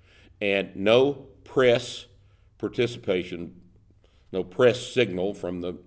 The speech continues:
from the head judge. The head judge just does the job of judging whether the forearms are vertical. It's up to the lifter to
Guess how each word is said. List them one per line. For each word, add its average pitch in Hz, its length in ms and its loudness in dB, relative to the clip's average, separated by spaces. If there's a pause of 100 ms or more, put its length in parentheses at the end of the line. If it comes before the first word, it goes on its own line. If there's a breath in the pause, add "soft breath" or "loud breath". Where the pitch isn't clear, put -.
(140)
from 101 160 -6
the 92 60 -8
head 82 260 -6
judge. 135 480 -4
The 85 80 -16
head 85 220 -8
judge 104 320 -2
just 113 280 -10
does 80 280 -8
the 98 100 -12
job 110 560 -2 (260 loud breath)
of 101 220 0
judging 104 560 2
whether 92 340 -6
the 113 120 -12
forearms 82 600 -8
are 98 60 -8
vertical. 107 540 -6
It's 76 160 -16
up 85 180 -14
to 80 60 -16
the 78 60 -14
lifter 120 540 -4 (460 loud breath)
to 98 240 -4